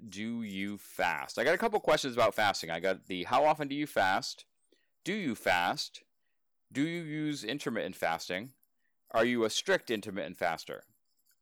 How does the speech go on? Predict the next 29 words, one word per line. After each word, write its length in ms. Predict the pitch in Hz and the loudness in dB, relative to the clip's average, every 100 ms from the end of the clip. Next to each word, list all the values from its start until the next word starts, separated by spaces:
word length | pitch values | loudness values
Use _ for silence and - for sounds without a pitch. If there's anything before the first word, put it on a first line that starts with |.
| _ | _
So 160 | - | 2
let's, 240 | 131 135 123 | 2 2 2
let's 240 | 143 139 | 2 2
dive 240 | 143 127 113 | 4 6 4
into 180 | 101 | -2
this. 320 | 90 76 - - _ _ _ _ _ _ _ _ _ _ _ _ _ - | -2 -4 -6 -10 _ _ _ _ _ _ _ _ _ _ _ _ _ -4
Uh, 80 | 123 - | -4 -2
this 240 | 160 - | -6 -2
is 140 | 240 | -2
something 320 | 220 214 208 190 | -2 -2 -2 2
that 140 | 196 | 4
I, 140 | 180 - | 4 6
I've 200 | 156 143 | 4 4
done 140 | 156 | 2
at 100 | 151 | 0
different 280 | 143 131 123 | -2 -4 -4
points 300 | - 120 - | 0 -2 -2
throughout 240 | - 101 | 2 2
my 120 | 90 92 | 2 -2
journey. 440 | 85 92 87 78 | 2 0 0 -6
Fasting 460 | - 110 110 - 113 | -2 0 0 -2 0
I 100 | 104 | 0
found 240 | - 98 | 0 -2
to 60 | 95 | -2
be 120 | 92 | -2
a 60 | 87 | -4
pretty 240 | - 123 | -4 -6
powerful 460 | - 107 98 98 90 | 2 2 2 -2 -8
tool, 440 | - 82 85 143 | -6 -2 0 -2